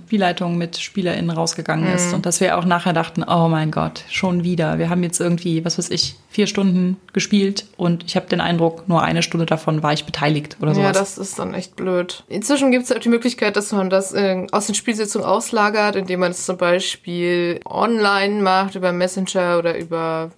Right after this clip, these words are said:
Speaker 2: Skype-Telefonat oder Mail oder was auch immer. Oder es sich einfach nochmal so trifft.
Speaker 1: Mhm.
Speaker 2: Ansonsten kann ich natürlich auch sehr empfehlen, in derselben Wohnung wie die Spielleitung zu wohnen. Dann kann man das alles <laughs>
Speaker 1: Kann man das
Speaker 2: nochmal
Speaker 1: doch
Speaker 2: so am
Speaker 1: besprechen.
Speaker 2: nächsten Tag.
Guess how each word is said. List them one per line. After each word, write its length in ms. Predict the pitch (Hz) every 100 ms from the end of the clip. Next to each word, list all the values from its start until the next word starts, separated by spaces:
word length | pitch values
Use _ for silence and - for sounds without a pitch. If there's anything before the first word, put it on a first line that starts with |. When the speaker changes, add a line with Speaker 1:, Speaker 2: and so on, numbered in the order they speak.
| -
Speaker 2:
Skype-Telefonat 1200 | - - 180 175 - - 196 180 180 180 180 180 175
oder 160 | 175
Mail 560 | 170 180 190 190 190 185 190
oder 180 | 185
was 160 | 175 180
auch 80 | 185
immer. 420 | 202 196 196 196 196 -
Oder 180 | 190
es 100 | 180
sich 140 | 196 196
einfach 180 | 190 185
nochmal 240 | 185 180
so 220 | 180 190
trifft. 580 | 233 - - 226 226 -
Speaker 1:
Mhm. 160 | - 196
Speaker 2:
Ansonsten 440 | - 214 226 233 202
kann 140 | 220
ich 60 | 214
natürlich 180 | 208 208
auch 60 | 196
sehr 120 | 208
empfehlen, 460 | 196 - 208 208
in 260 | 202 196 208 -
derselben 420 | 208 202 214 214
Wohnung 320 | 208 220 233
wie 40 | 208
die 100 | -
Spielleitung 520 | - 233 226 233 247
zu 200 | 240 233
wohnen. 200 | 214 247 240
Dann 100 | 202
kann 160 | 226
man 120 | 208
das 160 | 202 202
alles 380 | 208 202 202 - - - -
<laughs> 80 | 277 - - - - - - 311 -
Speaker 1:
Kann 140 | 226
man 80 | 214
das 160 | 202 208
Speaker 2:
nochmal 160 | 202
Speaker 1:
doch 60 | 202
Speaker 2:
so 120 | 196
am 80 | 202
Speaker 1:
besprechen. 0 | 175 330 190 190
Speaker 2:
nächsten 100 | 202
Tag. 360 | 269 226 240